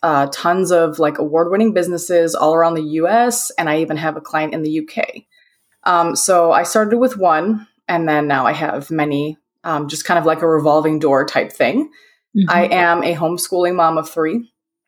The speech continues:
Speaker 1: I've got a six-year-old, a five-year-old, and a two-year-old. The two-year-old's not homeschooled yet, obviously, but I, um, do homeschooling with them in between working for clients.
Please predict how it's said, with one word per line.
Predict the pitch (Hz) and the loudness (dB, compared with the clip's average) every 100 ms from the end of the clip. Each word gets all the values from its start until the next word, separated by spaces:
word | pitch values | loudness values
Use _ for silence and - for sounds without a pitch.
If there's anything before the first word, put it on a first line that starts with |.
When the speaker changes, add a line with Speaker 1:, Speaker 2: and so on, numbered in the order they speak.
| - | -8
Speaker 1:
I've | 170 - | -4 0
got | 151 151 | 0 2
a | 147 143 156 - | 2 0 -2 -4
six-year-old, | - 262 - 277 262 277 302 - | -4 -2 0 2 4 2 0 -4
a | |
five-year-old, | - 165 170 185 185 190 180 175 | 0 0 0 0 0 0 -2 -4
and | 170 170 165 | -2 -2 -2
a | 165 160 | -4 -4
two-year-old. | 160 175 156 143 131 - - - | -6 -6 -6 -4 -6 -6 -10 -10
The | |
two-year-old's | 151 175 151 139 139 170 | -8 -6 -4 -4 -4 -4
not | 139 - _ | -6 -8 _
homeschooled | 180 175 160 156 | -6 -4 -2 0
yet, | 156 165 | 0 2
obviously, | 147 151 156 156 220 302 370 - | 0 0 0 2 0 0 -4 -12
but | 151 160 156 - - _ _ _ _ | -2 2 2 0 -8 _ _ _ _
I, | 175 170 170 170 | 2 4 4 4
um, | 165 165 156 156 160 170 - | 4 2 2 -2 -4 -10 -10
do | 160 196 | 0 0
homeschooling | 175 175 175 175 175 175 | 2 -2 -2 -4 -2 0
with | 175 | 2
them | 170 160 | 2 0
in | 170 170 | -2 -2
between | 165 160 180 165 165 156 | -4 -4 -6 -4 -4 -4
working | 143 143 156 151 | -6 -4 -4 -4
for | - - | -4 -4
clients. | 240 254 247 233 226 - | -2 2 2 2 0 -4